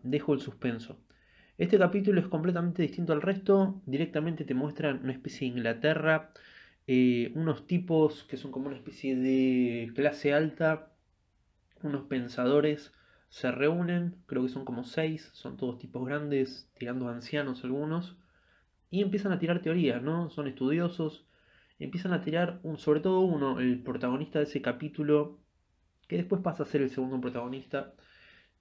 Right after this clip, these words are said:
eh, tira la teoría de que el ser humano en algún momento puede llegar a involucionar al punto de volverse una persona como un, un, un humano de las cavernas. Ahora,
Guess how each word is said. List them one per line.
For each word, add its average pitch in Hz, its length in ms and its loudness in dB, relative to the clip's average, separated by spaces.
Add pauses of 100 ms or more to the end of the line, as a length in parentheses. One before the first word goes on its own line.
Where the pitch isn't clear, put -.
(120)
eh, 120 420 2 (120)
tira 185 220 4
la 151 100 6
teoría 190 580 2
de 147 280 -2
que 170 360 -2 (500)
el 123 160 -6
ser 170 240 -2
humano 170 600 0 (1120)
en 127 140 -4
algún 156 180 -2
momento 175 400 -2
puede 180 220 4
llegar 147 240 0
a - 20 -2
involucionar 139 1000 -4 (640)
al 127 140 -2
punto 156 260 -2
de 143 80 6
volverse 131 540 2
una 127 500 -2
persona 151 400 -4
como 123 180 -4
un, 135 60 -8
un, 131 680 -10 (400)
un 175 140 -2
humano 165 280 2
de 139 60 4
las 117 140 -2
cavernas. 123 720 0 (1000)
Ahora, 131 540 4